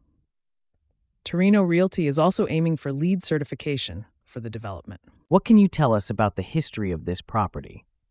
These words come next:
Speaker 1: Terreno Realty purchased the property back in twenty seventeen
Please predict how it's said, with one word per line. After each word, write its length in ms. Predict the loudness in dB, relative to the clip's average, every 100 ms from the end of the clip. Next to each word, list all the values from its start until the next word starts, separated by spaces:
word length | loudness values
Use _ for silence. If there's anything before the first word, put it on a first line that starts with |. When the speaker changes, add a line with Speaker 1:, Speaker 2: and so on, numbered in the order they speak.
| _ _ _ _ _ _ -10
Speaker 1:
Terreno 440 | -2 4 6 4
Realty 400 | 4 2 2 -2
purchased 400 | -2 -2 0 -2
the 60 | -4
property 460 | -4 -4 -2 -6 -4
back 280 | -4 -4
in 120 | -6 -6
twenty 260 | -2 -2
seventeen 840 | 0 -2 -2 -4 -4 -4 -4 -6